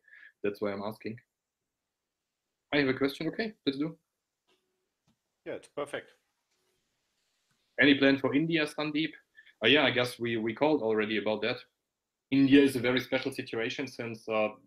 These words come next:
Speaker 1: some, some teams are using crypto, some are not, because I think cryptocurrency is something of banned in, in, uh, you told me, is banned in, um, in India.
Speaker 2: In
Speaker 1: So
Speaker 2: the banking system.
Speaker 1: In the banking system, yeah, correct, correct. If,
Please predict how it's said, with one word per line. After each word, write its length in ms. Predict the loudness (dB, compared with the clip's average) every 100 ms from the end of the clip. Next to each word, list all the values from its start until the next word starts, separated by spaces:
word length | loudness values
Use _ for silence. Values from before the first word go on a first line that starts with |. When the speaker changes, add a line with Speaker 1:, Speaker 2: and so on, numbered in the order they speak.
| -20
Speaker 1:
some, 260 | -12 -10 -10
some 180 | -10 -8
teams 280 | -4 -4 -4
are 60 |
using 260 | -4 -2 0
crypto, 260 | 0 -2
some 200 | -4 -4
are 80 | -4
not, 200 | -4 -6
because 300 | -6 -6 -6 -8 -20 -20 -12
I 40 | -6
think 200 | -6 -4
cryptocurrency 600 | -6 -4 -4 -4 -4 -10
is 160 | -10
something 260 | -10 -10 -10 _ _ _ _ _ -6 -4
of 80 | -4 -4
banned 300 | 0 2 0 -2
in, 240 | -6 -8 -12
in, 180 | -12 -10
uh, 220 | -10 -10 -12 -16 -20 -20 -10
you 80 | -2
told 240 | 0 0
me, 200 | -2 -6 -6
is 120 | -4
banned 340 | -2 0 -2 -4
in, 280 | -4 -6 -10 _ _ _ _ _ _ _ _ _ -6
um, 480 | -2 0 0 -4 -8 _ _
in 100 | -4
India. 460 | 0 0 2 0 -2 _ -20 _ _ -4
Speaker 2:
In 60 |
Speaker 1:
So 80 | 2
Speaker 2:
the 60 | 2
banking 400 | 0 -6 -14 -10
system. 320 | -10 -10 -14 -16 _ _ _ _ _ _ -14 -10
Speaker 1:
In 60 |
the 60 | -8
banking 220 | -8 -10 -8
system, 320 | -10 -8 -6
yeah, 100 | -6
correct, 300 | -2 -4 -6 -8
correct. 300 | -8 -8 -10
If, 120 | -16